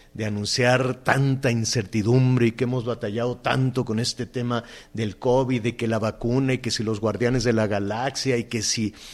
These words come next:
el uso electoral de las vacunas, en fin, todo este tipo de,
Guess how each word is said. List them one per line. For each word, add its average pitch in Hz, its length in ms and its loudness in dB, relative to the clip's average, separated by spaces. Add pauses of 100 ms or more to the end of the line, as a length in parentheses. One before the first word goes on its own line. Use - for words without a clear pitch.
(260)
el 113 200 2
uso 135 300 6
electoral 120 800 2
de 123 100 2
las 113 220 0
vacunas, 139 760 2
en 120 140 0
fin, 180 220 4
todo 208 120 8
este - 260 2
tipo 120 340 -2
de, 101 200 -2